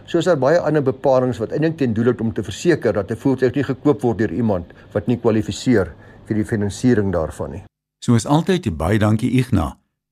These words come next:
Speaker 2: Regsaake word moontlik gemaak deur die Prokureursorde van Suid-Afrika. Jy kan jou regsvrae vir beantwoording direk vir Ignas stuur. Sy adres is ignas by V V D punt C O punt Z A.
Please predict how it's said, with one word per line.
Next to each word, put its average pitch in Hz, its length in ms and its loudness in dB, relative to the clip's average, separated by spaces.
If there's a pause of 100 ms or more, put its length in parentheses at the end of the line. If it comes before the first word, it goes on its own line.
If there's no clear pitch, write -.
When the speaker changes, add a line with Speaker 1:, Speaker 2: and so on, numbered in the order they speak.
(120)
Speaker 2:
Regsaake 123 640 0
word 87 280 -2
moontlik 113 360 2
gemaak 87 340 2
deur 90 80 -2
die 85 140 0
Prokureursorde 98 880 0
van 87 240 -2
Suid-Afrika. 87 880 -4 (460)
Jy 107 160 2
kan 87 200 -2
jou 117 240 2
regsvrae 113 600 0
vir 90 160 -2
beantwoording 101 720 2
direk 87 380 -2
vir 101 180 -6
Ignas 127 320 0
stuur. 170 340 0 (160)
Sy 87 200 -4
adres 98 360 0
is 90 220 -2
ignas 95 460 0
by 82 180 -4
V 147 260 -2
V 123 320 0
D 90 400 0
punt 92 160 0
C 92 340 -2
O 92 200 -2
punt 101 260 -2
Z - 80 -6 (240)
A. 85 260 -8